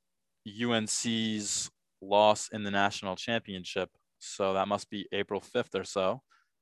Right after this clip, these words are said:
Um, I had the Mets' problems being that they didn't have a bullpen that could win games,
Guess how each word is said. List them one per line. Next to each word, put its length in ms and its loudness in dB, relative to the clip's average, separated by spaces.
Um, 640 2
I 200 6
had 280 4
the 60 -2
Mets' 360 2
problems 680 4
being 500 -6
that 160 2
they 140 0
didn't 380 -2
have 480 4
a 80 -2
bullpen 580 0
that 180 0
could 180 -14
win 260 -6
games, 540 -8